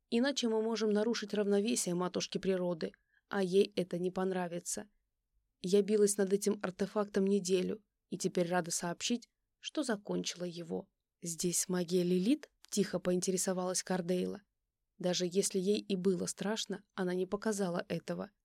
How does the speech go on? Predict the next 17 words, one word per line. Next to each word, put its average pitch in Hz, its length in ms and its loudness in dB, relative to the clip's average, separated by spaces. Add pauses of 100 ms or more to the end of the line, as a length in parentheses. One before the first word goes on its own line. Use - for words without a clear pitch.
(420)
Вздохнул. 196 640 0 (400)
Девушка 247 460 -2
очень 214 480 2
изменилась 185 720 2
всего 190 380 4
за 190 120 2
каких-то 196 520 -2
пару-тройку 180 800 -2
дней. 185 460 0 (920)
«Да, 175 440 0 (640)
но 202 180 4
теперь 208 420 4
Лилит 202 400 4
не 196 100 2
сможет 220 440 0
ее 190 300 4
вернуть. 190 500 2